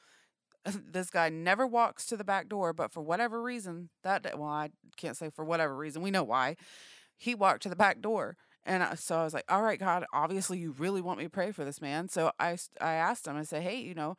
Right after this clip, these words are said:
are you ha-, do you have problems with your back?" And he says, "Yeah, you know, I was an old war vet, and I, I, you know, wearing a police vest and stuff is kinda heavy." And so he was telling me all that, and, and then he looked at me funny. He, like, stopped mid-sentence, and he looked at me funny. He said,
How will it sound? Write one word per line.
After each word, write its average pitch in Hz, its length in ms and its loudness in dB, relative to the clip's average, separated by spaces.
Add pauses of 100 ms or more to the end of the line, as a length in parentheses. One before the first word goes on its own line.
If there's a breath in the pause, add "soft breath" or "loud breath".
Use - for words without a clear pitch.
(420 loud breath)
are 160 60 0
you 196 180 -2
ha-, 254 200 0
do 185 80 -10
you 196 80 -4
have 240 140 -2
problems 190 340 -2
with 196 120 -12
your 147 80 -6
back?" 147 400 -6 (340)
And 175 100 -6
he 190 120 -6
says, 190 180 -10 (480 loud breath)
"Yeah, - 320 2
you 196 220 -2
know, 190 120 0
I 202 140 2
was 214 180 -2
an 208 60 -6
old 202 180 0
war 190 220 0
vet, 196 320 0
and 175 380 -6 (180)
I, 180 200 0
I, 165 240 -2 (520)
you 190 140 -8
know, 170 320 -4 (160)
wearing 175 260 -2
a 170 60 -4
police 185 340 -8
vest 185 340 2
and 175 140 -8
stuff 180 260 -2
is 185 120 -10
kinda 175 280 -4
heavy." 185 460 -4
And 151 220 -6 (480 loud breath)
so 180 360 2
he 185 200 -6
was 175 100 -6
telling 180 300 2
me 180 80 -2
all 170 160 0
that, 185 280 0
and, 170 320 -8
and 180 140 -10
then 190 140 -6
he 196 60 -4
looked 185 220 -4
at 196 120 0
me 190 80 -6
funny. 185 400 -4
He, 185 60 -8
like, 175 220 -4
stopped 196 300 0
mid-sentence, 196 640 -6
and 180 80 -6
he 180 80 -6
looked 190 180 -6
at 156 80 -6
me 185 100 -6
funny. 180 180 -8
He 185 40 -10
said, 165 140 -12